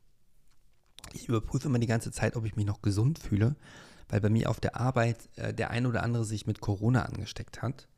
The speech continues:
Ich hab das Gefühl, dass sowieso gefühlt jeder Zweite krank ist, äh, und fast jeder Dritte Corona, äh, erkrankt ist. Nicht, dass mir dieses Schicksal, äh,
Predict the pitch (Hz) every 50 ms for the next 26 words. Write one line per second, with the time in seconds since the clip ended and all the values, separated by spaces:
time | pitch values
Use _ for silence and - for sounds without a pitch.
0 | _ _ _ _ _ _ _ - - - - - - - 101 - - 113 107 104
1 | - 101 98 98 101 113 120 123 113 104 - 101 98 - - 107 107 110 110 -
2 | - - - - - - - - - - 95 104 104 - - 156 - - - -
3 | - - - - - - - - - - - - - - - 104 98 98 95 -
4 | - - - 101 92 95 95 - - - - - - 98 - - 95 98 101 87
5 | - - - 110 - 67 64 60 57 - - - - _ _ - - - - 110
6 | 98 98 104 104 135 151 107 - - - - - - - 80 71 - - - -
7 | - - - _ _ - - 101 - - - - - 123 143 156 - - - _
8 | - - - - _ _ - - - 85 95 - - - - - _ - - -
9 | - - - - - - - - - - 117 - - - 117 - - 117 107 104
10 | 117 139 - - 127 - - - - - - 117 113 113 113 - - - - -
11 | - - 107 104